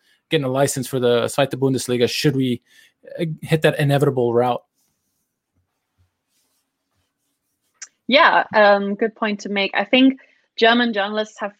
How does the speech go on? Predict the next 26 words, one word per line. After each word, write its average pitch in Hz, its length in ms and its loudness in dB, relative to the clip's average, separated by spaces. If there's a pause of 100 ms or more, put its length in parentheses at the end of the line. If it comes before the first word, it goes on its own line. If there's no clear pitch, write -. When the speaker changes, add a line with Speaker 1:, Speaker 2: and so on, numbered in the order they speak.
(160)
Speaker 2:
have 196 280 -10
done 196 180 -2
a 180 460 -2 (100)
decent 208 400 -6
job 180 360 2
of 185 180 -4
asking 190 420 -4
these 180 160 -6
tough - 240 -8
questions 233 800 -4
of 185 220 4
those 175 240 2
in 175 100 -4
charge, 185 520 2
including 185 600 2 (600)
the, 185 580 6
um, 170 720 2
C - 280 -2
F 190 160 4
O 180 220 2
of 196 100 2
Schalke, 196 340 0
so 208 140 -6
to 208 100 -8
speak, 208 480 -6
um, 175 580 -2